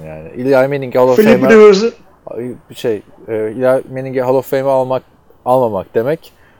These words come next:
Speaker 1: Hall of Fame sadece elitlerin elitlerinin olduğu bir yer demek.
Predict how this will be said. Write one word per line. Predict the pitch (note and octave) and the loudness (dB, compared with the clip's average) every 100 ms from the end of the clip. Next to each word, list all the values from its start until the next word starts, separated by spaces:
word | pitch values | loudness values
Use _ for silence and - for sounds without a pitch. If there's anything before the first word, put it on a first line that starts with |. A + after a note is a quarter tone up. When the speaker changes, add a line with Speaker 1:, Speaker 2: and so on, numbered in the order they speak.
| _ - | _ 2
Speaker 1:
Hall | C#3+ | 4
of | C3+ | 4
Fame | D#3+ D#3+ | -2 -4
sadece | - - D#3 C#3 A#2+ D3+ | -6 0 2 2 2 0
elitlerin | B2+ B2+ - A#2+ B2 C3 | 2 0 0 -2 0 -2
elitlerinin | A2 G#2+ - G#2+ G#2+ G#2+ | -6 -6 -6 -4 -4 -8
olduğu | G2 F2+ F#2 E2+ | -10 -10 -10 -8
bir | |
yer | E2+ D#2 | -8 -8
demek. | D2 D2 _ _ | -12 -20 _ _